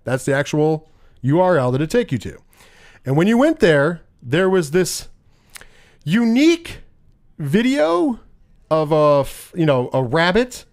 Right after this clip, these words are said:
of "Go down the rabbit hole, uh, feed your head,"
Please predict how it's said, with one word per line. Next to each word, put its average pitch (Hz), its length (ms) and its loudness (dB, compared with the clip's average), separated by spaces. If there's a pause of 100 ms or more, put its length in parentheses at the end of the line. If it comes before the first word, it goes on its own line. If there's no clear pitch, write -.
(500)
of 120 200 -4
"Go 165 200 2
down 170 220 2
the 143 80 2
rabbit 160 320 0
hole, 208 480 -2 (720)
uh, 123 280 -2
feed 175 300 -2
your 156 120 0
head," 156 400 0